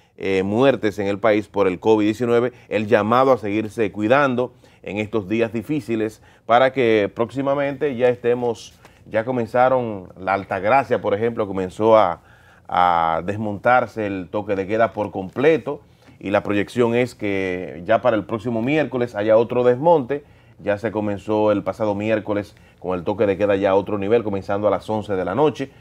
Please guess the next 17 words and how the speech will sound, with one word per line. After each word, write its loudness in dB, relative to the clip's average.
y 4
la, 6
la 2
proyección -4
es -6
que -6
la -4
situación -6
esté -2
mejorando -2
continuamente 0
en -4
el -4
país 0
para 0
que -2
podamos 0